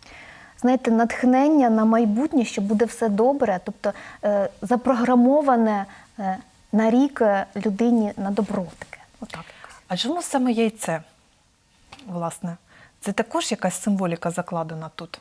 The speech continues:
Speaker 2: українцями?
Speaker 1: Ну, саме яйце навіть не розписане, воно вже є, е, символ життя і символіки, так? А якщо його покривають, е, оцими кодами,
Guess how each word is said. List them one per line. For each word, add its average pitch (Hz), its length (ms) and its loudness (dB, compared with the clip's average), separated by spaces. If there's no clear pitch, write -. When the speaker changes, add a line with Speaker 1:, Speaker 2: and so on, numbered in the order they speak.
Speaker 2:
українцями? 170 760 -8
Speaker 1:
Ну, 262 200 4
саме 254 300 4
яйце 254 360 2
навіть 240 340 2
не 233 240 4
розписане, 226 800 0
воно 220 380 2
вже 220 300 2
є, 220 440 2
е, 196 280 0
символ 226 420 4
життя 226 420 2
і 214 80 2
символіки, 214 640 -2
так? 247 240 -4
А 202 80 0
якщо 226 220 0
його 226 180 2
покривають, 226 800 0
е, 208 360 0
оцими 226 360 0
кодами, 220 640 2